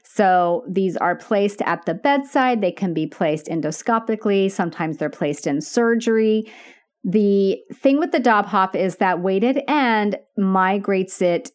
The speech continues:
to the proper position. So a lot of times these are placed post pylorically. So we go into the small intestine and that stylet stays in place.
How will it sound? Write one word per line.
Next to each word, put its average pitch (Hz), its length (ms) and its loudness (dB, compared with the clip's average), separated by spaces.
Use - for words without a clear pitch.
to 196 480 2
the 185 120 0
proper 165 480 -2
position. 156 640 -4
So - 200 -2
a 214 80 2
lot 202 300 2
of 233 100 -2
times 190 380 -4
these 180 180 -2
are 180 60 -2
placed 165 520 -4
post 202 480 0
pylorically. 170 1160 0
So - 140 0
we 190 160 2
go 175 340 2
into 190 300 0
the 185 120 0
small 170 320 0
intestine 277 920 -2
and 202 520 2
that 196 400 0
stylet 233 960 0
stays 240 760 0
in 233 360 2
place. 214 720 -2